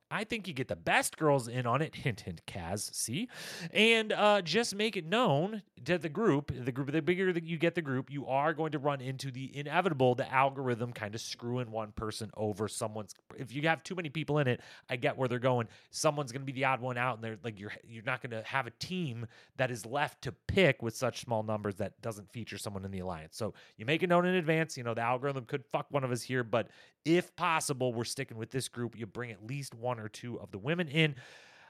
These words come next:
Or maybe I'm wrong. Maybe four people on one side is the best way to go about it with this small numbers with the algorithm in play. I'm not sure. But this alliance, it felt nice when it started. You know, Nathan already questioned it.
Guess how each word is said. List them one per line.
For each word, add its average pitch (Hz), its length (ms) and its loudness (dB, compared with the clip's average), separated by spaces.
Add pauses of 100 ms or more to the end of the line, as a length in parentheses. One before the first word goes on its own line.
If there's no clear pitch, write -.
(160)
Or 233 120 6
maybe 226 220 8
I'm 185 140 6
wrong. 85 240 2
Maybe 143 200 2
four 160 220 6
people 156 280 -4
on 139 140 -4
one 139 180 -2
side 135 280 2
is 123 260 -4
the 117 100 -12
best 127 240 0
way 123 100 0
to 120 80 -2
go 120 120 6
about 120 260 4
it 110 80 0
with 120 260 2
this 120 180 -2
small 113 300 0
numbers 107 300 -4
with 101 160 -2
the 98 100 -6
algorithm 92 400 -2
in 90 80 -8
play. 95 260 -8
I'm 107 120 -10
not 107 180 -4
sure. 87 180 -8
But 104 200 -10
this 160 160 -4
alliance, 170 560 0 (800)
it 113 120 -10
felt 165 220 6
nice 147 300 -2
when 131 80 -2
it 117 100 -6
started. 151 460 4 (340)
You 135 240 -2
know, 123 80 0
Nathan 151 380 -2
already 143 260 2
questioned 156 500 -4
it. 160 220 4